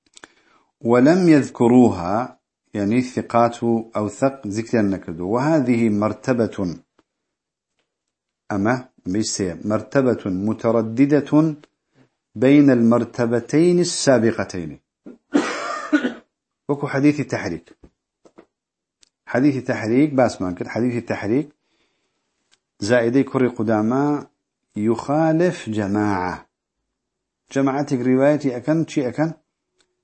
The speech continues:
يشير. يشير بها. كان يشير بها. أهل روايتك. زائدي كري قدامى كالثقة.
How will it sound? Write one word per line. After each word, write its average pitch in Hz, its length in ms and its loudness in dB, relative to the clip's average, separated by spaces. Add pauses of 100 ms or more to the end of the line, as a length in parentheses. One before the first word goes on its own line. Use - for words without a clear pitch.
(260)
يشير. 160 460 0 (1120)
يشير 160 380 2
بها. 90 280 -10 (680)
كان 151 260 -2
يشير 156 420 0
بها. 87 340 -10
أهل 135 260 2
روايتك. 92 420 -6 (1120)
زائدي 135 440 2
كري 135 240 0
قدامى 117 500 0
كالثقة. - 640 -6